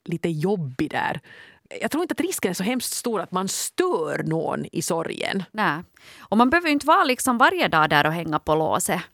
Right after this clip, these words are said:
Speaker 2: Det är ju inte det att man ska komma dit och att det ska kokas kaffe och så här. Att man kanske inte vill prata, utan det kan kanske bara vara det där att man skickar ett meddelande att "hej, jag tänker på dig. Att hur skulle det vara? Kanske på fredag så skulle vi gå och ta en kaffe." Att de har goda bullar där på det där bageriet på fredagar.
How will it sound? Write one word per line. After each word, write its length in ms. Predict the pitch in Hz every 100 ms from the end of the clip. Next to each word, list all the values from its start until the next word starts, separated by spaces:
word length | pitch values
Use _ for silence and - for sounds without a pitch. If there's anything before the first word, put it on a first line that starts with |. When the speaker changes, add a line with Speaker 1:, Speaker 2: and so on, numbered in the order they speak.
| _
Speaker 2:
Det 80 | 214
är 40 |
ju 80 | 226
inte 140 | 262 254
det 80 | 247
att 120 | 226
man 100 | 196
ska 140 | - 175
komma 260 | 185 170
dit 260 | 170 202 -
och 80 | 143
att 100 | -
det 80 |
ska 160 | 156 165
kokas 380 | 175 160 156 156
kaffe 360 | 190 - -
och 100 | 120
så 80 | 160
här. 140 | 170 160
Att 100 | 196
man 80 |
kanske 220 | 190 302 370
inte 160 | -
vill 140 | 226 294
prata, 360 | 175 151 165
utan 200 | 160 208
det 60 | 226
kan 120 | 254
kanske 280 | 247 240 233
bara 200 | 208 214
vara 160 | 220 226
det 100 | 160
där 80 |
att 80 | 160
man 100 | 180
skickar 320 | 170 202 -
ett 120 | 160 170
meddelande 480 | 175 160 151 147
att 100 | 151
"hej, 280 | - 269 254
jag 160 | 214 208
tänker 280 | 190 185 170
på 140 | -
dig. 320 | 135 127 147 - _ _ _ - -
Att 220 | 160 -
hur 60 | 175
skulle 200 | - 170
det 40 |
vara? 220 | 151 143 165
Kanske 340 | - 226 277 233
på 140 | 220
fredag 500 | - 247 233 - 156
så 120 | 165
skulle 180 | 151 156
vi 60 | 147
gå 100 | 123
och 120 | 156
ta 100 | 143
en 80 | 143
kaffe." 440 | 180 165 - 170 -
Att 160 | - -
de 80 | 180
har 180 | 190
goda 280 | 175 196 151
bullar 400 | 135 156 147 76
där 180 | - 80
på 140 | -
det 80 | 147
där 100 | 123
bageriet 720 | 143 135 135 151 165 60 -
på 80 | 190
fredagar. 680 | - - - - - -